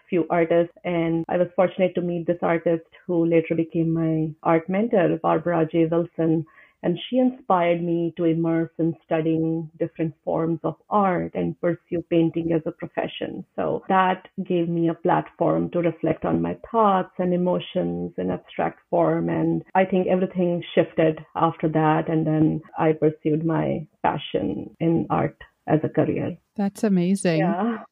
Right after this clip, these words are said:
Speaker 2: Yeah, to come from feeling like you couldn't pursue it to make, and then making that shift.
Speaker 1: Yeah.
Speaker 2: To really, like, going after it is such a big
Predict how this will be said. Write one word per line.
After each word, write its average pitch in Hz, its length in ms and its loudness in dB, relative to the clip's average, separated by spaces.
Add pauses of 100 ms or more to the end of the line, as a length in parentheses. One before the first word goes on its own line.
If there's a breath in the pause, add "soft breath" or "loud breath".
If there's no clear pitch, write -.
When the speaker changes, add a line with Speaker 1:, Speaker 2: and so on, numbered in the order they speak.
(140)
Speaker 2:
Yeah, 202 600 2
to 233 160 0
come 208 320 0
from 190 720 0
feeling 196 480 -2
like 180 240 -4
you 190 140 -4
couldn't 185 500 -2
pursue 180 480 0
it 175 360 -2
to 170 460 0
make, 175 360 -2 (120)
and 180 220 0
then 170 380 0
making 185 380 0
that 165 220 0
shift. 196 540 -2
Speaker 1:
Yeah. 190 240 -2 (340 soft breath)
Speaker 2:
To 220 120 2
really, 175 760 2
like, 180 200 0
going 175 260 0
after 175 420 0
it 165 240 -2
is 180 300 -2
such - 280 -2
a 185 60 0
big 170 520 0